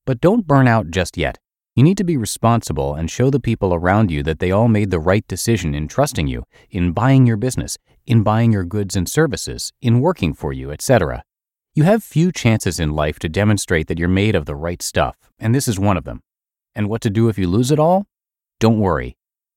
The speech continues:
There's no such thing as luck. In the chess playing world, there's a saying, "Only the good players are lucky." That applies to business as well. People can say you were lucky,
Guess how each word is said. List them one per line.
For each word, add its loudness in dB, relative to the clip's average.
There's -6
no -2
such -2
thing 2
as -6
luck. -4
In 4
the 4
chess 0
playing 2
world, 0
there's -4
a -6
saying, -6
"Only 2
the -2
good -4
players -6
are -4
lucky." -2
That 2
applies -2
to -4
business -2
as -8
well. 0
People -2
can -4
say -2
you -4
were -8
lucky, -2